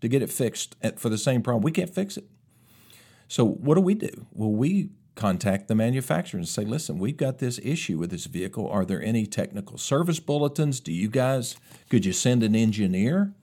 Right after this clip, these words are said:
to help us fix this thing?" In the meantime, the customer gets a survey. And they rip the dealer and they rip the manufacturer.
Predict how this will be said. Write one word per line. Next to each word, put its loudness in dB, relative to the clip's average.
to -2
help 4
us -2
fix -4
this -2
thing?" 0
In 4
the 4
meantime, 2
the 0
customer 2
gets -2
a -6
survey. -4
And 4
they 6
rip 2
the 2
dealer 4
and 4
they 0
rip 0
the 0
manufacturer. 0